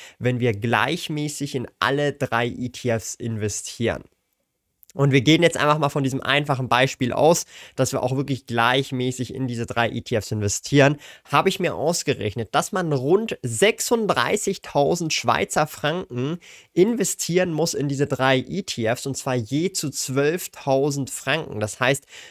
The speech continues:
zwölftausend Franken in den iShares STOXX Global Select Dividend einhundert, ebenfalls zwölftausend Franken in den spider S and P Global Dividend Aristocrats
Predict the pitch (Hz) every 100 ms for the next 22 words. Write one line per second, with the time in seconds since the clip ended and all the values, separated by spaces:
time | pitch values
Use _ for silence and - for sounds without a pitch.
0 | - - 160 196 - - 170 185 165 -
1 | - 151 160 131 139 - - _ 175 220
2 | 233 - 143 185 208 - 175 180 - 156
3 | - 151 147 143 - 135 123 - 139 127
4 | 120 - 107 120 120 110 151 180 202 226
5 | - - - - _ 190 220 247 202 -
6 | 143 113 117 - - 123 120 - 117 110
7 | 110 - 110 107 123 117 117 110 - 110
8 | 147 160 143 135 151 151 139 - 139 139
9 | - - - 127 127 127 117 131 120 120
10 | 120 147 - 190 - 160 - -